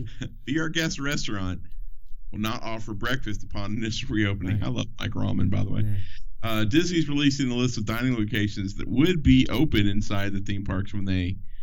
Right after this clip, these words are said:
Speaker 2: reopen.
Speaker 1: Mm-hmm.
Speaker 2: Redundant. Uh, some favorites like Tusker House at Disney's Animal Kingdom, along with many others at Epcot, such as Tutto Italia Ristorante, Teppan Edo, will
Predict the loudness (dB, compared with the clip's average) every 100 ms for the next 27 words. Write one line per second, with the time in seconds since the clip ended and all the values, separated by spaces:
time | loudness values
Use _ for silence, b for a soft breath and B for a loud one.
0 | b -4 2 2 4 4 4 4 0 2
1 | 2 2 0 0 0 0 0 0 0 -2
2 | -4 B B B B -6 -4 -2 -4 -4
3 | -4 -2 0 0 0 -2 -2 0 0 0
4 | 0 0 0 -2 -4 -2 -2 0 0 0
5 | 0 0 2 2 2 2 2 4 4 4
6 | 4 2 0 0 0 -2 -2 -4 -2 -4
7 | -2 0 0 0 0 0 0 -2 -2 -2
8 | -2 -2 -4 -4 B B -2 -2 0 0
9 | 2 4 4 4 2 2 2 2 0 -2